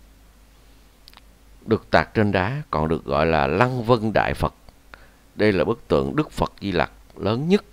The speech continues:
Trung Quốc, có chiều cao lên đến bảy mươi mốt mét, được tạc trên đá bên cạnh chùa Lăng Vân, nằm bên bờ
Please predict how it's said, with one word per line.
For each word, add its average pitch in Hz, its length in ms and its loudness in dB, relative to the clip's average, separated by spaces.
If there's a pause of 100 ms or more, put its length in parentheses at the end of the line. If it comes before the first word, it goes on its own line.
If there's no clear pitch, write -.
(460)
Trung 87 160 -4
Quốc, 110 140 -4 (220)
có 110 200 -8
chiều 73 240 -6
cao 85 260 2
lên 80 220 -2
đến 90 280 -2 (460)
bảy 67 200 -4
mươi 98 140 -2
mốt 98 160 -8
mét, 139 200 -2 (580)
được - 260 -6
tạc 90 320 2
trên 95 200 -2
đá 110 360 -2
bên 95 180 -6
cạnh 65 240 -4 (100)
chùa 78 240 -2
Lăng 82 240 -2
Vân, 95 200 2 (640)
nằm 82 280 2
bên 90 260 2
bờ 71 260 -2